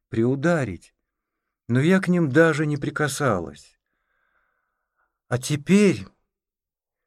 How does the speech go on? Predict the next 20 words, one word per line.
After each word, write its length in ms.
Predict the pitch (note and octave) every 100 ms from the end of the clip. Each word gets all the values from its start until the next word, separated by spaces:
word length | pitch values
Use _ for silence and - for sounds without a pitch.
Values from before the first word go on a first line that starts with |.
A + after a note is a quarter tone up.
| _ _ _ _ _ _ _ _ _ _ _ _ _ _ _
мне 240 | A#2 C3+
хочется 560 | C#3+ - D#3+ - C#3+ C3
принять 440 | C3+ D3 D#3 E3
такую 360 | - C#3+ D#3 D3
таблетку 640 | D3+ C#3 D#3 E3 - -
вместе 420 | B2+ C3+ C3+ -
с 140 | C3 -
вами. 500 | A2 B2 F2 D#2+ - _ _ _ _ _ _ _ _ _ _ _ _ _ _ _ _ _
По 120 | C3+
сути, 400 | C#3+ - G3 G3
из 240 | F3 D#3 C3
нас 260 | E3+ E3
троих, 500 | - C#3+ D#3 G3 F#3+
как 220 | - C3 C3
мне 180 | C3
кажется, 680 | B2+ C3+ B2 G2+ - - _ _ _ _ _ _ _ _ _ _ _
самое 420 | - - E3 E3 D#3+
значительное 1000 | C3 D#3 D#3 F#3+ G3 D#3 B2 A#2 A2+
открытие 800 | A#2 B2+ - B2+ A#2+ G2 - E2+
сделал 640 | E2 E2+ F#2+ D3 E3 D3+